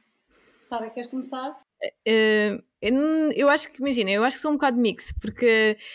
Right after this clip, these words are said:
Speaker 2: eu acho que na minha vida não profissional, ou, ou, quando se, quando são hobbies ou outras coisas, eh, de-, desse género, eu tenho muitas coisas que quero fazer, ou seja, quero aprender a tocar, a tocar viola, a cantar, eh, a fazer um monte de coisas.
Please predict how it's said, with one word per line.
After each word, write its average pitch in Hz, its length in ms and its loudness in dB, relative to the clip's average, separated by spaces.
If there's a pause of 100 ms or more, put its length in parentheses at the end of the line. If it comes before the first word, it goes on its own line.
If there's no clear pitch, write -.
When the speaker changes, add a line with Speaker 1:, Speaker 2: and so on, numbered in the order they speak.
(380)
Speaker 2:
eu 233 100 2
acho 262 180 2
que 269 80 -2
na 262 80 2
minha 262 240 4
vida 214 760 2
não 240 360 2
profissional, 226 680 0 (240)
ou, 208 100 2
ou, 165 280 -2 (320)
quando 220 200 2
se, - 260 -6
quando 226 220 -2
são 220 220 2
hobbies 202 600 0
ou 196 80 2
outras 202 200 -2
coisas, 202 480 -4
eh, - 300 -4 (100)
de-, 202 160 -2
desse 208 280 -2
género, 220 220 2
eu 233 40 -6
tenho 247 160 2
muitas 262 440 2
coisas 262 260 0
que - 60 -12
quero 254 140 0
fazer, 208 280 2
ou 190 80 -2
seja, 196 240 0
quero 214 340 0 (460)
aprender 254 380 2
a 285 40 2
tocar, 254 480 2
a 262 200 2
tocar 240 260 0
viola, 226 420 2 (200)
a 214 40 -2
cantar, 220 680 2
eh, 196 320 4 (200)
a 226 60 2
fazer 254 200 2
um 349 60 2
monte 381 180 4
de - 60 -8
coisas. 190 540 0